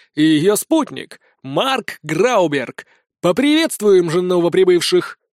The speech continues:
Из толпы раздались жиденькие аплодисменты, которых хватило буквально на десять секунд, после чего все снова потеряли к нам интерес и сосредоточились на ведущем, который проводил лотерею или что-то вроде того. Он достал откуда-то большой прозрачный шар,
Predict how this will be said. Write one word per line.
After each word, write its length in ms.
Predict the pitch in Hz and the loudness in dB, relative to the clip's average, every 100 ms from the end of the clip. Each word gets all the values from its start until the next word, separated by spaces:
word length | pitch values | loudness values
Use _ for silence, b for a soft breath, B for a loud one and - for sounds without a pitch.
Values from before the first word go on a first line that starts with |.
| _ _ _ _ _ | _ _ _ _ _
Из 160 | 135 131 | -8 -4
толпы 340 | 151 180 277 | -2 0 0
раздались 440 | 262 190 190 180 147 | 0 2 2 2 0
жиденькие 580 | 139 160 156 147 156 147 | 0 -2 -2 -4 -2 -2
аплодисменты, 680 | 139 147 151 156 127 123 123 | -2 -4 -4 -6 -10 -12 -8
которых 360 | 160 220 180 | -4 -2 -2
хватило 480 | - 151 160 202 160 | -4 -4 -2 0 0
буквально 560 | 147 139 139 165 160 139 | -2 -4 -2 0 0 -4
на 120 | 135 | -4
десять 360 | 139 151 143 | -4 -6 -6
секунд, 480 | - 165 180 135 - B B B | -6 -8 -8 -12 -16 B B B
после 280 | 196 - 156 | -4 -2 -2
чего 280 | 175 175 180 | 0 0 0
все 220 | - 151 | -2 -4
снова 360 | - 160 160 | -4 -4 -2
потеряли 440 | 147 147 151 139 135 | -2 -4 -4 -4 -4
к 80 | 139 | -6
нам 160 | 135 | -10
интерес 420 | 139 226 254 240 b b b | -8 -4 -4 -4 b b b
и 80 | 190 | -6
сосредоточились 840 | 185 170 185 202 285 269 247 220 | -4 -2 -2 -2 -2 -2 -2 -2
на 100 | 240 | -2
ведущем, 580 | 262 202 139 - - 131 b b _ | -4 -2 -4 -6 -8 -10 b b _
который 340 | 240 226 202 | -4 0 0
проводил 420 | 175 175 160 160 151 | 2 2 2 0 0
лотерею 680 | 147 139 151 147 196 139 131 | -2 -2 -2 -2 -2 -4 -4
или 220 | 151 147 | -4 -4
что-то 340 | 143 - 147 143 | -4 -6 -6 -4
вроде 280 | 135 135 131 | -4 -6 -6
того. 340 | 147 120 107 _ _ _ _ _ _ | -8 -8 -18 _ _ _ _ _ _
Он 200 | 202 180 | -2 0
достал 340 | 147 - 156 | -2 0 0
откуда-то 440 | 143 - 156 147 143 | 0 -2 -2 -2 -2
большой 360 | 139 131 156 | -2 -2 -4
прозрачный 540 | 139 139 143 143 139 127 | -4 -6 -6 -8 -8 -8
шар, 320 | - 190 | -4 -4